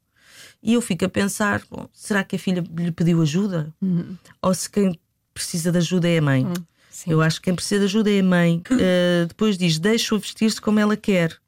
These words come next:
Speaker 1: Pensei, "Bom, com uma filha com dezasseis anos também que
Speaker 2: Pois,
Speaker 1: seria,
Speaker 2: eh,
Speaker 1: se
Speaker 2: não
Speaker 1: não
Speaker 2: há outra
Speaker 1: deixasse."
Speaker 2: hipótese.
Speaker 1: <laughs> Exato. Ahm, não, não gosto muito do estilo, mas é a minha filha. E,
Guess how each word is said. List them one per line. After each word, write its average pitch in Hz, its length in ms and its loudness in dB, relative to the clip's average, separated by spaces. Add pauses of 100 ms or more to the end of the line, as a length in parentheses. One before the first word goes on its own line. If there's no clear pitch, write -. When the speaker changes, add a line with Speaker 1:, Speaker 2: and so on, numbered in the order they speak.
(540)
Speaker 1:
Pensei, 269 260 -6
"Bom, 180 340 0 (100)
com - 140 -14
uma 135 80 -6
filha 135 220 -6
com 139 180 -4
dezasseis 139 420 -2
anos 143 220 -2
também 165 260 0
que - 140 -14
Speaker 2:
Pois, 202 160 0
Speaker 1:
seria, 156 200 2
Speaker 2:
eh, - 20 -4
Speaker 1:
se 165 520 -2
Speaker 2:
não 175 100 -4
Speaker 1:
não 170 100 0
Speaker 2:
há 143 60 2
outra 156 180 2
Speaker 1:
deixasse." 226 720 0
Speaker 2:
hipótese. 226 100 -2
Speaker 1:
<laughs> - 80 -2
Exato. 151 580 0 (640)
Ahm, 151 880 2 (560)
não, 208 320 4
não 220 260 4
gosto 226 400 0
muito 220 280 2
do 214 60 -2
estilo, 196 420 0
mas 202 200 2
é 226 60 2
a 220 40 2
minha 226 200 2
filha. 185 440 0 (760)
E, 202 360 4